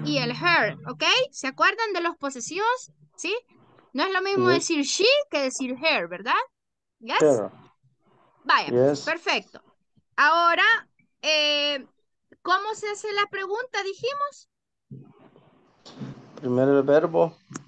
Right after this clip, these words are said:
Speaker 1: Primero el verbo, démosle vuelta, ¿verdad? Am I?
Speaker 2: Ujú.
Speaker 1: Am I a doctor? No. Am I a doctor? No, I am not, ¿ok? Y si se fijan, para ser negativo es súper fácil, solo le agregamos not,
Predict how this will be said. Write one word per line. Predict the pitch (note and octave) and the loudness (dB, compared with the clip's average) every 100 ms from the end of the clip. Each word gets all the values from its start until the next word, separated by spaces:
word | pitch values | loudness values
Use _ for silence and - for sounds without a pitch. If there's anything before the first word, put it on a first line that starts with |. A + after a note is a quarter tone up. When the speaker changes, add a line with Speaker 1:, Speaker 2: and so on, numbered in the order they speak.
| _ _ | _ _
Speaker 1:
Primero | C#4+ B3+ A3 A#3 D4 | -14 -10 -8 -6 -6
el | D#4 C4+ | -6 -4
verbo, | C4+ F#4 F4 A3 | -2 -2 -2 -6
démosle | G#3 C4+ E4+ D#4+ D4 | -6 -4 -4 -4 -4
vuelta, | D4+ F#4+ G4 - F#2 | -4 -4 -6 -10 -16
¿verdad? | E2+ A3 E4 E4 _ - | -8 -6 -6 -10 _ -6
Am | B3+ C4+ | -2 2
I? | A#3+ C4+ A#4+ B4+ | 4 4 4 0
Speaker 2:
Ujú. | A#3 C3 - | -2 -4 -4
Speaker 1:
Am | D4 E4+ F4+ | -2 0 4
I | F#4+ F#4+ F#4+ | 6 4 4
a | F#4 | 0
doctor? | D4+ G#4 A4+ - D4+ D4+ | 2 2 2 0 -2 0
No. | D4 - C4 - _ _ _ _ - | 0 0 0 -6 _ _ _ _ -10
Am | C#4 | -4
I | F4 F#4+ | -4 -2
a | F#4 | -2
doctor? | D#4 G#4+ G#4+ C4 F#3+ - _ _ _ _ _ _ _ _ _ _ _ _ _ _ _ | 0 -2 -2 -8 -8 -10 _ _ _ _ _ _ _ _ _ _ _ _ _ _ _
No, | A3+ G#3+ C4 B3+ G3+ E3 D#4+ - - | -16 -8 -4 -2 -4 -6 -10 -12 -12
I | E3+ F#3 | -10 -6
am | F#3 A3+ A#3 | -6 -6 -2
not, | C#4+ - - - | -2 -2 -20 -16
¿ok? | G#3 G3+ D#4+ | -12 -8 -6
Y | D#4+ D4+ | -6 -8
si | - C4+ | -8 -8
se | C4 | -8
fijan, | C4+ G#4 A#4 A4 | -4 -4 -2 -4
para | F4 C#4 D4 | -2 -2 -2
ser | F4 F4 | -4 -6
negativo | F4+ D#4+ D#4 F#4+ G4+ F#4+ | -6 -6 -4 -2 -2 -4
es | |
súper | F#4 E4+ E4 E4 | -10 -10 -10 -4
fácil, | D#4+ D#4+ D4+ | -4 -4 -6
solo | D4 | -4
le | C#4 C4 | -4 -4
agregamos | A#3+ A3+ G#3+ A#3 C4+ | -4 -4 -4 -4 -6
not, | F#4+ F4+ | -4 -6